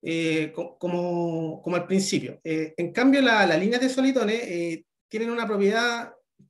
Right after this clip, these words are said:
que no sé si se logra en esta foto, en la, en la que sí que lo voy a mostrar, que cuando,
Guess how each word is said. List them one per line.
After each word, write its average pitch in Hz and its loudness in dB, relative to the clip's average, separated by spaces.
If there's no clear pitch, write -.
que 170 -6
no 170 -4
sé 220 -6
si 196 -4
se 247 -4
logra 233 0
en 233 0
esta 226 -4
foto, 254 -2
en 196 2
la, 185 0
en 175 -4
la 170 -6
que 165 -8
sí 208 -10
que 226 -6
lo 220 -2
voy 208 -2
a 214 -2
mostrar, 220 -4
que 196 -2
cuando, 180 -2